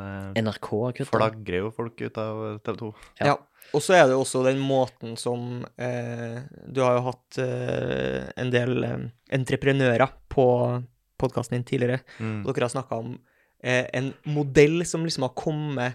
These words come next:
Speaker 3: liksom, fra to tusen-tallet og ut, er på en måte den derre, vi,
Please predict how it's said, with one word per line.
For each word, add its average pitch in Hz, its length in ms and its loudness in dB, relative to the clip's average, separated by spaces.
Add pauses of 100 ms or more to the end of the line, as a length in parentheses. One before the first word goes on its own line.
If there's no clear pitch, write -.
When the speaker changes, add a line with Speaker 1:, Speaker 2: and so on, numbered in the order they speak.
(640)
Speaker 3:
liksom, 135 260 -4
fra 120 160 0
to 127 220 -4
tusen-tallet 117 880 -4
og 127 60 4
ut, 135 140 -2
er 120 200 4
på 139 100 -4
en 131 100 2
måte 120 140 -2
den 120 100 -4
derre, 120 220 4 (540)
vi, 139 600 4